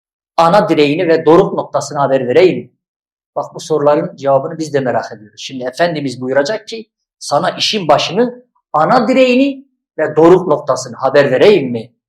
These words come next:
dedi. "Buyur ya Resulallah." dedim. "İşin başı İslam'dır.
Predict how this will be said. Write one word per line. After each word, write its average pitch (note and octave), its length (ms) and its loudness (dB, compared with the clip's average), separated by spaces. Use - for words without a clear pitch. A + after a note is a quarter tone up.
dedi. D#3+ 500 2
"Buyur D#3+ 240 4
ya C3 200 4
Resulallah." A2 580 -6
dedim. D3 420 -8
"İşin C#3+ 520 -8
başı F3+ 280 -2
İslam'dır. - 580 -8